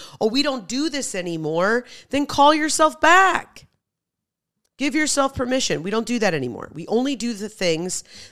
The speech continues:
that support us in holding the pace that we wanna have.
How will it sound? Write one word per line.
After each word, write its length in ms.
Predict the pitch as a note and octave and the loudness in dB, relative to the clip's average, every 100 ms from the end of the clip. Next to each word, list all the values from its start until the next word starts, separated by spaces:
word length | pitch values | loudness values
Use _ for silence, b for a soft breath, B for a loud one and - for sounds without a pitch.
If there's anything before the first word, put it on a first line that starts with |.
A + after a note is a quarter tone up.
| - | -2
that 240 | G3+ G#3+ | 0 0
support 640 | - G#3 - A3+ A#3+ - | -2 -4 -4 0 2 2
us 460 | - F3 F3 - - b b b b | 2 2 0 -4 -10 b b b b
in 120 | - F#3+ | -6 -2
holding 440 | - C4 C4+ C4 | 0 0 0 -2
the 80 | A#3 | -4
pace 440 | - G#3 F#3 - | -4 -4 -4 -4
that 200 | - F#3 | -4 -4
we 140 | E3+ F3 | -4 -4
wanna 240 | D#3+ D3+ | -2 -2
have. 420 | C3 A#2+ - - | -4 -6 -6 -18